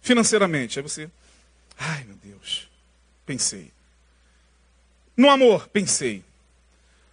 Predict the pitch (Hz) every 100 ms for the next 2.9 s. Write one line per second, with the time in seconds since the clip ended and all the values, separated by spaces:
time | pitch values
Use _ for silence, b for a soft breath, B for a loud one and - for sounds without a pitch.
0 | _ 233 285 285 269 233 160 - _ _
1 | 226 165 - 127 98 - _ _ _ _
2 | _ _ _ - - - 285 285 269